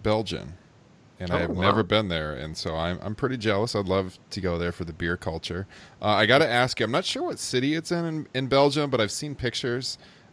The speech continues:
Speaker 1: Um, it, yeah, I just looked it up. It is in Brussels.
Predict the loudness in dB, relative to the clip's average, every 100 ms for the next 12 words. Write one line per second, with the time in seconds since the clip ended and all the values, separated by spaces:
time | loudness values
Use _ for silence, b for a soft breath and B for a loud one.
0 | -2 2 4 2 0 -8 -14 _ _ -20
1 | -20 _ -2 0 4 4 4 0 -2 -4
2 | -4 -4 -4 -6 -6 -8 -8 -8 -10 -10
3 | -12